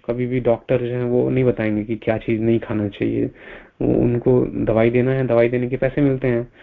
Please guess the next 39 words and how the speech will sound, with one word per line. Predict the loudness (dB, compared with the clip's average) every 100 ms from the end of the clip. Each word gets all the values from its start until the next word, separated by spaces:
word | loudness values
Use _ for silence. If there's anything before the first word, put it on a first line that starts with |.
| -20 -20 -20 _ -10
ठीक | -6 -4
है, | -4 -8 -20 -20 -6 -2
तो |
इसीलिए | 2 4 4 4 2 2
ना | 2
ही | 2 0
उनको | 0 0
बताया | 2 2 2
जाता | 0 -2 -4
है, | -4
ना | -6
ही | -6
उनको | -6 -4 -8 -8 -20 _ -8
पता | -4
होता | -2 -2 -2
है | -4 -4
कि | -4 -6 -6 _ _ _ _ _ -6
खाने | -2 2
में | 2 2
कौन | 0
सी | 0
चीजें | 0 2 2
हैं। | 2 -2 -8 -20 -20 2
तो | 4 4 -4 _
कुल | -2 2
मिला | 2 2
के | 0 -2 -2 -8 -12
ये | 0 0
जो | 0
हम | -2 -4
लोग | -4
सीख | -6 -6
रहे | -4
हैं | -4 -4 -8
वो | -4 0 2 2 -4 -18 -20 -20 -20 _
ऐसी | -4 -2 -4
चीजें | -2 0 2
हैं | 0 -2 0
जो | 2 2 0